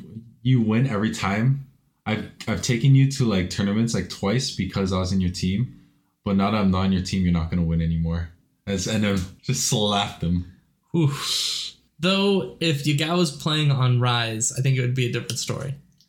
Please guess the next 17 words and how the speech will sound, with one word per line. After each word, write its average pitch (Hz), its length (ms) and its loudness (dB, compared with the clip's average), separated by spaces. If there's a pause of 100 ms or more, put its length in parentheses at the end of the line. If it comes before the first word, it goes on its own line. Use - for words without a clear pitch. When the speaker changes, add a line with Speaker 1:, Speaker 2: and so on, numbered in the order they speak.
Speaker 1:
Yeah. 78 280 -4 (180)
Speaker 2:
So 135 180 -4
I 147 100 0
didn't 147 220 0
know 143 160 2
this, 120 320 0
but 123 100 0
apparently, 139 1000 0 (320)
like, 120 340 -4
back 127 220 0
in 139 80 -6
two - 100 -2
thousand 139 300 4
nineteen, 123 720 0 (640)
he 139 140 2
played 143 460 2
Rise 131 640 0